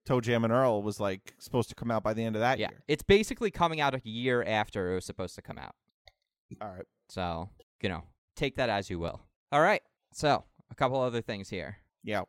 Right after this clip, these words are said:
Speaker 2: I
Speaker 1: do you got?
Speaker 2: decided to go and watch some of those Treehouse videos we couldn't watch while we were at E three.
Speaker 1: Okay.
Speaker 2: Because I was like, "Hey, maybe there's some good stuff we can learn here."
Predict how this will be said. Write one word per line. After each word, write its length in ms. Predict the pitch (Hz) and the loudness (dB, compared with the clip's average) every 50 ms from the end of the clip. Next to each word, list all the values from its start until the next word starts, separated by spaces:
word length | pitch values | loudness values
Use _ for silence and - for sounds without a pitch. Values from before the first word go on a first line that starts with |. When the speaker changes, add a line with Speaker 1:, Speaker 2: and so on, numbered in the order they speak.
| _ - | _ -2
Speaker 2:
I 140 | 143 170 226 | 2 2 4
Speaker 1:
do 60 | 269 | 4
you 60 | 190 147 | 2 2
got? 100 | - - | 2 4
Speaker 2:
decided 340 | 135 120 113 110 113 110 | 4 2 2 0 -4 -6
to 100 | - - | -8 -6
go 440 | 107 117 104 101 98 95 101 110 - _ - | -2 0 2 2 2 0 -2 -4 -6 _ -10
and 180 | 110 110 110 | -8 -8 -4
watch 400 | 104 95 95 95 101 - - - - - | -2 0 2 2 0 0 -4 -14 -18 -12
some 200 | - 135 123 117 | -8 -6 -6 -4
of 60 | 107 | -4
those 180 | 107 107 - | -4 -6 -6
Treehouse 460 | - - 147 139 139 143 151 151 - - | -8 -8 -6 -4 -2 0 -2 -2 -2 -4
videos 340 | 160 156 165 175 175 - - | -6 -6 -4 -4 -4 -4 -6
we 60 | 180 | -8
couldn't 220 | - 202 196 208 | -8 -8 -8 -6
watch 300 | 208 196 202 214 - - | -4 -4 -4 -4 -4 -6
while 200 | - 120 110 110 110 | -2 0 0 2 0
we 120 | 117 113 | 0 -2
were 180 | 113 110 107 - | -2 -2 -2 -2
at 260 | 95 98 101 123 - _ - | -2 -2 -2 -2 -4 _ -12
E 120 | 151 151 | -12 -12
three. 300 | - - 190 208 262 285 _ _ _ _ - - 117 | -8 -6 -4 -4 -4 -6 _ _ _ _ -18 -12 -10
Speaker 1:
Okay. 340 | 110 107 - 104 104 113 139 - _ _ _ | -10 -6 -4 -2 -2 -2 -4 -8 _ _ _
Speaker 2:
Because 1000 | - 113 - 123 120 113 107 101 101 95 95 98 98 95 95 - - - - - _ _ _ _ _ - | -10 -10 -6 -2 0 2 2 2 2 0 0 -2 -6 -8 -12 -16 -20 -20 -20 -20 _ _ _ _ _ -4
I 120 | 113 113 | -2 -2
was 100 | 120 120 | -2 -2
like, 120 | 185 196 220 | -4 -4 -2
"Hey, 180 | 254 226 - - - _ _ - | -2 -4 -4 -6 -12 _ _ -6
maybe 220 | 120 113 113 117 | -4 -4 -2 -2
there's 200 | 120 120 120 - | -4 -6 -6 -8
some 120 | - 120 104 | -8 -10 -8
good 160 | 120 113 - | -8 -8 -8
stuff 300 | - - 139 120 - - | -8 -8 -8 -8 -8 -10
we 80 | 120 | -14
can 180 | - 117 104 107 | -14 -14 -12 -10
learn 200 | 113 120 139 143 | -10 -10 -10 -10
here." 280 | 127 110 78 67 - | -10 -10 -10 -10 -12